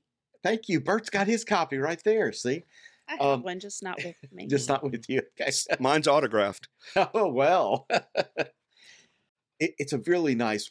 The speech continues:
Speaker 1: book because in it, Jim tries to help us develop language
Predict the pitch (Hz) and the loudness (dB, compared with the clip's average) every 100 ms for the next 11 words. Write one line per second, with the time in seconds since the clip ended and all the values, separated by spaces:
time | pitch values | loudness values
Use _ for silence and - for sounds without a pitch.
0 | 87 - 95 71 - _ 127 131 123 - | -8 -2 -2 -4 -16 _ -8 -4 -4 -2
1 | 147 147 139 - _ _ _ _ - - | -2 2 2 0 _ _ _ _ -18 -4
2 | 127 135 135 - 127 120 120 107 98 120 | 0 0 0 -4 -2 -2 -2 -4 -2 -2
3 | 120 110 101 - 104 107 98 - 113 120 | 0 -2 -2 -6 -2 0 0 -2 -2 -2
4 | 98 80 - - | -4 -8 -8 -16